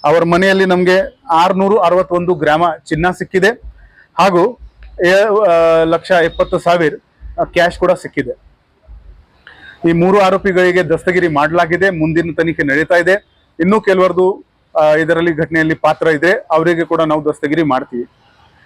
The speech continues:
ಈ ಕೇಸಿನ ಹಿನ್ನೆಲೆಯಲ್ಲಿ, ಆ, ಒಂದು ಮಾತನ್ನು ನಮ್ಮ ಸಾರ್ವಜನಿಕರಿಗೆ ಹೇಳಕ್ಕೆ ನಾವು ಇಷ್ಟ ಬಯಸ್ತೀವಿ.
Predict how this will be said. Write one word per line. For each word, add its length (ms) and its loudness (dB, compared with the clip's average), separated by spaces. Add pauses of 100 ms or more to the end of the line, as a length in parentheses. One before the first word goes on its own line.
(280)
ಈ 40 2
ಕೇಸಿನ 380 -2
ಹಿನ್ನೆಲೆಯಲ್ಲಿ, 760 2 (480)
ಆ, 60 0 (840)
ಒಂದು 240 0
ಮಾತನ್ನು 400 0
ನಮ್ಮ 200 0
ಸಾರ್ವಜನಿಕರಿಗೆ 840 0
ಹೇಳಕ್ಕೆ 400 0
ನಾವು 360 -4
ಇಷ್ಟ 160 -6
ಬಯಸ್ತೀವಿ. 600 -2